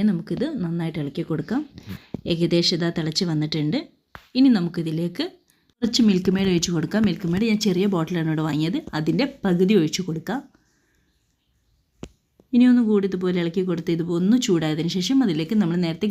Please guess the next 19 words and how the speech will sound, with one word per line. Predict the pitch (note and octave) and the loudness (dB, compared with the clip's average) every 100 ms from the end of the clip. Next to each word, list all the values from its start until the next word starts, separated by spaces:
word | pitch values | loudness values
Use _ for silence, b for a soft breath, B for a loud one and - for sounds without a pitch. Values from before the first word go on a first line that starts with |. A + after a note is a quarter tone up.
| F#3 | 2
ഗ്രേറ്റ് | G3 A3 G#3+ | 2 2 0
ചെയ്ത് | E3+ D3+ | 0 -2
വെച്ച | D#3+ C4+ - B B B _ G3 | -4 -4 -4 B B B _ -2
ക്യാരറ്റിൽ | E3+ E3+ E3+ G3 B3+ E4+ B B _ _ _ | 2 0 0 2 2 0 B B _ _ _
കുറച്ച് | A3+ A#3+ B3 D4 A3 | 4 4 4 4 4
മാറ്റി | E3 D#3 E3 | 2 0 -2
വെച്ചിട്ട്, | D3 - G3+ - - | -2 -4 -8 -10 -6
അതായത് | D#3+ D#3 D#3+ B3+ F3 | -4 -4 -4 -6 -2
ഗാർണിഷ് | F3+ G3+ C#4 C4+ | 2 6 4 4
ചെയ്യാനുള്ളത് | G3+ F3 E3 D#3+ D3+ | 0 0 -2 -2 -2
മാറ്റി | D#3 E3+ | -4 -6
വെച്ചിട്ട് | E3+ A#3 E4+ D#4 | -8 -6 -2 0
ബാക്കി | G#3+ G3+ | 0 0
ഇതിലേക്ക് | F3 D#3 D#3 D#3 | 0 -2 -4 -6
ഇട്ട് | D#3 | -4
കൊടുക്കാം. | D#3 D#3+ A#3+ - _ _ _ _ _ _ _ _ | -4 -4 -6 -6 _ _ _ _ _ _ _ _
നേരത്തെ | - B3+ | 4 4
കുതിർത്ത് | G3+ F#3 - F3+ | 4 2 2 0
വെച്ച | E3 | 0